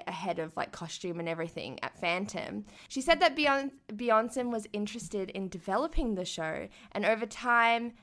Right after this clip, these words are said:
that they had done five different new sculptures for the Phantom mark-, mask itself because she kept wanting it to be more interesting. And she also said that, "I'm sure if Maria was alive today,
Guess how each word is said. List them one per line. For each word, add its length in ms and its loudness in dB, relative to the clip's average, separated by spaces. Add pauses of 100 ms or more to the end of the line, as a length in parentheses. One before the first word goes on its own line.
(140)
that 240 4
they 120 6
had 320 0
done 340 6 (140)
five 500 6
different 460 0
new 260 2
sculptures 720 2
for 120 -6
the 80 -2
Phantom 480 4
mark-, 280 2 (120)
mask 380 -2
itself 500 4
because 240 -4
she 140 -6
kept 260 4
wanting 540 2
it 160 0
to 80 -12
be 100 2
more 280 4
interesting. 720 -2 (340)
And 240 6
she 100 2
also 220 4
said 300 4
that, 160 8
"I'm 180 4
sure 300 6
if 180 2
Maria 400 4
was 160 2
alive 300 2
today, 500 -2